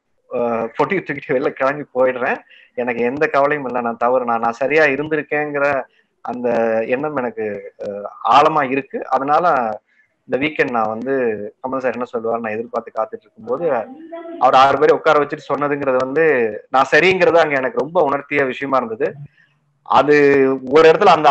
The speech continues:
ஒரு வாரம் எனக்கு தேக்கி வச்சிருந்த அந்த மன அழுத்தம் எல்லாமே ஒரு இடத்துல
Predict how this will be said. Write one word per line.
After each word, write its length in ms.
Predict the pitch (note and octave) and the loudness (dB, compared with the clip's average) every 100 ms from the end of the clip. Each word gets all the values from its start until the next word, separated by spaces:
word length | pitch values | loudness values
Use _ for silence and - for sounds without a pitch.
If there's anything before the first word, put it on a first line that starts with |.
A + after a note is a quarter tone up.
| C#3 | 6
ஒரு 160 | D#3+ E3 | 6 4
வாரம் 300 | E3 F3 F3 | 6 6 4
எனக்கு 220 | D3 C3+ | -2 -2
தேக்கி 320 | E3 E3+ E3+ | 0 0 2
வச்சிருந்த 420 | D3+ C#3+ D3+ D3 C#3+ | -2 0 -4 0 0
அந்த 220 | C3+ B2+ B2 A#2+ A#2 _ | 0 0 0 0 -4 _
மன 220 | - C#3+ | -2 2
அழுத்தம் 280 | D3 C3+ C3 | 2 0 0
எல்லாமே 280 | C3 D3+ E3 | 2 4 4
ஒரு 160 | D3+ C3 | 0 0
இடத்துல 240 | C3+ C#3+ | 0 0